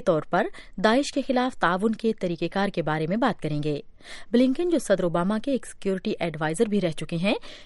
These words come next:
بیجنگ، ٹوکیو اور سول میں اعلیٰ حکومتی عہدیداروں سے ملاقات کریں گے۔ عہدیدار کا کہنا تھا کہ بیجنگ میں بات چیت کا محور اقتصادیات،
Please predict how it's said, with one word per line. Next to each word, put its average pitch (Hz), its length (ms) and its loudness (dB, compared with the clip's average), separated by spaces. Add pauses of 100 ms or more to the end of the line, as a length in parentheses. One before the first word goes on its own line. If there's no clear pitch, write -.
بیجنگ، 240 400 4
ٹوکیو 214 380 2
اور 175 180 2
سول 202 320 0
میں 214 200 2 (260)
اعلیٰ 240 340 2
حکومتی 185 480 -4
عہدیداروں 170 460 0
سے 165 80 -2
ملاقات 202 440 0
کریں 143 220 -4
گے۔ 147 180 -4 (560)
عہدیدار 277 380 8
کا 330 80 2
کہنا 269 320 2
تھا 339 160 0
کہ 320 60 2
بیجنگ 214 340 2
میں 277 100 4
بات 180 300 -2
چیت - 180 -4
کا 180 120 0
محور 170 360 0 (380)
اقتصادیات، 226 680 2